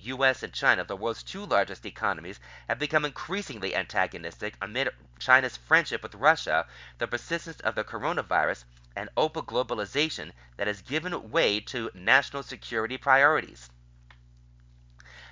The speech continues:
The last two U S administrations have challenged China's trade practices, with the Biden administration limiting advanced computer chip exports as it tries to boost the U S sector. "We want to make sure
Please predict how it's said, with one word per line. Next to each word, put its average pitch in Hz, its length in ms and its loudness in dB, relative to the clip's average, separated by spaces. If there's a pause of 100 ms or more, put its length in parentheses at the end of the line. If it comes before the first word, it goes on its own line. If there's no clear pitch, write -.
The 104 80 2
last 170 240 4
two 170 100 -4
U 123 240 -4
S 139 140 -4
administrations 110 680 -6
have 120 160 4
challenged 165 540 4
China's 87 300 0
trade 92 320 -2
practices, 87 560 -6 (300)
with 127 140 -6
the 131 100 4
Biden 143 420 8
administration 90 720 -6
limiting 185 420 -2
advanced 117 460 2
computer 160 420 -6
chip - 340 -6
exports 92 520 -2
as 127 180 2
it 143 100 -6
tries 127 440 6
to 113 160 -8
boost 156 440 -6
the 110 160 -8
U 117 160 -4
S 127 80 0
sector. 104 580 0 (1080)
"We 110 80 -8
want 127 360 4
to 110 280 -6
make 123 260 -2
sure 92 380 2